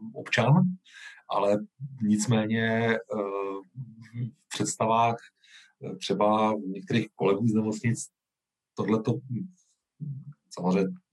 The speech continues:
ta generace se musí vyměnit, ale, eh, tohleto pořád přetrvává, že to není problém, tak kam pošlete sanitku s doktorem. Ano, no, počkejte, my máme v Praze, já nevím, pět doktorů třeba na celou Prahu, tak to jako ne-,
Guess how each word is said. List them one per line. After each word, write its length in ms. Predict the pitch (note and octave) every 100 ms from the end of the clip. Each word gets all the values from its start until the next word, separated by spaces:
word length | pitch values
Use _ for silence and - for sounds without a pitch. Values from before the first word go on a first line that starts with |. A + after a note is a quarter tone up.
| - - _
ta 80 | F#2+
generace 340 | F#2+ G2 F#2+
se 100 | -
musí 220 | G#2+ A2+
vyměnit, 320 | A#2 A#2+ A2+ - - - - - -
ale, 360 | G2 F#2+ G2 G2 F#2 - A2
eh, 200 | G2+ G2+
tohleto 320 | F#2+ G#2 G#2+
pořád 220 | G#2+ G#2+
přetrvává, 480 | G#2 - A#2 A2 G2
že 80 | F#2
to 100 | G#2
není 180 | G2+ G#2+
problém, 420 | G#2 A#2+ F#2+ F2
tak 140 | - -
kam 180 | - -
pošlete 300 | - G2+ G#2
sanitku 320 | G2+ F#2 G#2
s 20 |
doktorem. 540 | G2 - - F2+ F2+ - - _
Ano, 180 | - F3
no, 220 | F3+ F3 F3
počkejte, 360 | - - - G3
my 60 |
máme 180 | F#3+ -
v 80 | -
Praze, 280 | F#2+ F#2 F#2+
já 160 | F#3
nevím, 280 | F3+ - F#3
pět 140 | -
doktorů 400 | F#2 F#2 B2 A#2+
třeba 280 | B2 - G2+
na 80 | G2
celou 240 | - A2
Prahu, 280 | G#2+ G#2+ A#2+ - - - - -
tak 140 | - -
to 160 | G#2+
jako 300 | F#2+ G2 -
ne-, 200 | G#2 -